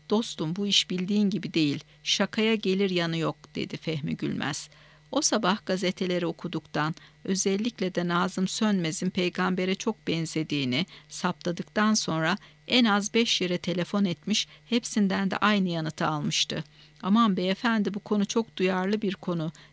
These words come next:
Ne siz sormuş olun ne de biz duymuş olalım. Durum bildiğiniz gibi değil," demişlerdi. O gene de olayın üstüne gitmiş, delikanlının nerede ve ne durumda olduğunu öğrenmek istemişti.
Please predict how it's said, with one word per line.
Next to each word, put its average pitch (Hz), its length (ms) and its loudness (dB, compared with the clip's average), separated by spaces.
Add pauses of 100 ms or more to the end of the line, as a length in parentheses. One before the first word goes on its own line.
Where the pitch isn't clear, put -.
Ne 226 120 4
siz - 220 -4
sormuş 190 560 0
olun 190 280 2
ne 190 120 0
de 185 140 0
biz 170 220 -6
duymuş 156 380 0
olalım. 147 360 0 (320)
Durum 214 320 4
bildiğiniz 190 600 2
gibi 156 300 -4
değil," 180 320 0
demişlerdi. 151 800 0 (320)
O 220 160 2
gene 233 280 2
de 190 60 2
olayın 185 340 2
üstüne 185 400 -2
gitmiş, - 460 0 (280)
delikanlının 196 840 2
nerede 214 400 4
ve 185 140 2
ne 202 140 0
durumda 165 340 0
olduğunu 160 400 0
öğrenmek 160 520 -2
istemişti. - 720 -2